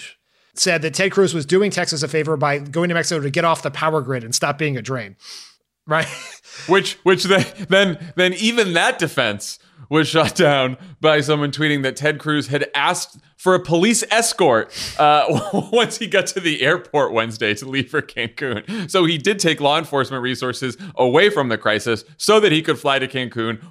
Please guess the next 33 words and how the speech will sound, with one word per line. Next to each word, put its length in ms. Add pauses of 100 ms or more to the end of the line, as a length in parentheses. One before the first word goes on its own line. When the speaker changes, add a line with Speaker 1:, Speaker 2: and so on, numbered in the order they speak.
Speaker 2:
for 280
a 60
fucking 320
vacation, 560 (160)
which 220
he 80
blamed 280
on 100
his 160
kids 400 (260)
during 340
a 60
blackout 500 (140)
where 180
people 240
were 140
freezing 320
to 80
death. 320
I 100
just, 240 (120)
I 40
cannot, 720 (480)
I 60
can't 320
get 120
over 180
it. 40
Speaker 1:
I 140
am, 380
I 180
was 240
convinced 1120